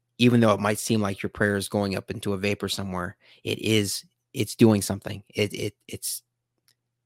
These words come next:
slowly, slowly chipping away. Um,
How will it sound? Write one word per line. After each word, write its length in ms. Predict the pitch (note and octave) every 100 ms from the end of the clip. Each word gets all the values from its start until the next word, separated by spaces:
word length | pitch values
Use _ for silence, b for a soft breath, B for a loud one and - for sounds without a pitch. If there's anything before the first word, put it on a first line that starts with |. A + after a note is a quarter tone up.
| _ _ _ -
slowly, 540 | - - A#2+ A2+ G2+
slowly 640 | F#2 - C3 A#2 G#2 F#2+ F#2
chipping 280 | - - G#2+
away. 420 | G2 F#2 F2 G#2 b b b b _
Um, 460 | G2+ G2+ G2+ A2+